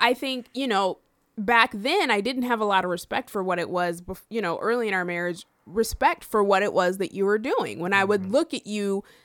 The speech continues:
Speaker 1: like, "What were you thinking?" There was, th-, there was no sign of respect or, or trust that you were making the right decision or anything like that. So we have to,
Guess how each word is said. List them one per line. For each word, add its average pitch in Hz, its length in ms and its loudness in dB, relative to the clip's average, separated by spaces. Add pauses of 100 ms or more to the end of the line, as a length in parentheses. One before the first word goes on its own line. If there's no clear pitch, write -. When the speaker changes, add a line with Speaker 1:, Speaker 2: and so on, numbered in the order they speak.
(160)
Speaker 1:
like, 180 560 -2 (600)
"What 208 320 6
were 208 80 2
you 190 200 -4
thinking?" - 540 -6 (680)
There 220 160 0
was, 214 320 2
th-, 202 280 -2
there 220 100 2
was 208 140 -2
no 196 480 -2 (880)
sign 196 400 0
of 165 100 -8
respect 277 580 2
or, 190 320 2
or 190 240 0
trust 240 760 -2
that 196 160 2
you 208 160 0
were 185 140 -2
making 196 500 -6
the 180 80 -4
right 175 260 -2
decision 240 680 -4 (400)
or 214 160 -2
anything 262 320 -2
like 214 180 -4
that. 320 320 0
So 254 560 2 (1400)
we 294 220 2
have 349 240 4
to, 254 280 2